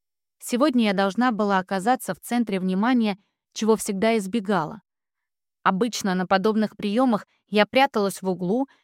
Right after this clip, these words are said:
и ускользала за стены особняка. Но сегодня так не получится. Я вышла из комнаты, когда поняла, что мне срочно нужна вода.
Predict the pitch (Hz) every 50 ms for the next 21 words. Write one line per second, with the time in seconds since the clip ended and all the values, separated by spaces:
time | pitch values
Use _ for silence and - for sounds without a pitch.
0 | _ _ _ _ _ 311 311 302 277 - - 247 226 208 190 180 220 240 269 269
1 | 269 269 262 - _ _ _ 180 180 202 196 - - - - 220 240 254 254 247
2 | 202 - 247 220 208 233 233 214 - 196 170 160 165 - _ _ _ _ _ _
3 | _ _ _ - 196 208 202 - 214 196 302 339 302 226 165 165 - _ _ _
4 | _ _ _ _ 233 233 - 226 220 208 - 208 190 160 151 147 151 - - -
5 | - - 196 - _ _ _ _ _ _ _ _ _ _ _ _ _ 220 233 240
6 | 330 - - 214 196 180 - - - 269 285 285 269 247 214 - 214 202 - 190
7 | 180 175 185 190 190 - 190 185 180 180 180 196 233 262 - _ _ _ _ _
8 | - - 196 196 190 190 180 - - 202 247 240 - - 254 240 214 185 170 165
9 | 170 175 175 170 175 180 175 156 - -